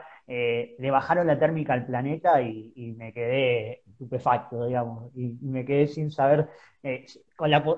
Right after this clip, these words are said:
la imposibilidad de abrir los ojos, ¿no? O sea, estoy como en el trabajo de abrir los ojos,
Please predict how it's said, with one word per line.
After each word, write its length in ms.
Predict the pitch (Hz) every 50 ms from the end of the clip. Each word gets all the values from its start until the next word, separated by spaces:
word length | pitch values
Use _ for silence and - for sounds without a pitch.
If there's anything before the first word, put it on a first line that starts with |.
| - 156
la 100 | 147 151
imposibilidad 580 | 147 147 165 151 - 160 147 147 156 180 185
de 60 | 185
abrir 180 | 170 165 165 160
los 220 | 156 147 - -
ojos, 280 | 185 156 - - 123 120
¿no? 180 | 139 156 170 135
O 40 |
sea, 140 | - - 127
estoy 200 | - - 151 147
como 180 | - 147 135 131
en 60 | 131
el 120 | 135 127
trabajo 400 | 131 135 135 147 165 165 - 160
de 60 | 143 127
abrir 180 | 131 139 139
los 200 | 139 131 113 -
ojos, 260 | 131 120 - 120 117